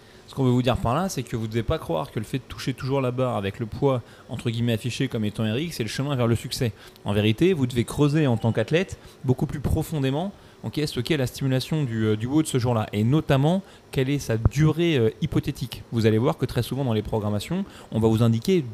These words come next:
deux données. La première donnée, c'est ce qu'on appelle le cap time, et toujours marqué sur le tableau, c'est le temps limite, ok, qu'on va s'accorder pour donner le wod.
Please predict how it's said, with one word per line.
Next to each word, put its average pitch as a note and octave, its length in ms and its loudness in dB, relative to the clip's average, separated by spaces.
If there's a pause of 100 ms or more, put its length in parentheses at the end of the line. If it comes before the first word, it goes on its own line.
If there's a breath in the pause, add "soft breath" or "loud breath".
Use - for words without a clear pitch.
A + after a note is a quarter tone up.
(120)
deux E3+ 140 8
données. C3+ 320 4 (500 loud breath)
La C3+ 100 0
première C3 380 2
donnée, C3 320 4 (640 loud breath)
c'est - 100 -12
ce - 60 -8
qu'on B2 120 2
appelle A#2+ 240 2
le B2+ 100 2
cap C#3+ 260 0
time, A#2+ 260 2
et G2+ 60 0
toujours C3+ 180 0
marqué B2+ 300 0
sur - 100 -4
le G#2 60 -4
tableau, C3+ 360 4
c'est - 140 2
le A2+ 140 4
temps F3+ 220 4
limite, D3+ 580 4 (260 loud breath)
ok, B2 300 -2
qu'on C3+ 100 -6
va A2 100 2
s'accorder C#3 440 -2
pour B2 200 0
donner D3 200 4
le D3 80 4
wod. C3 200 4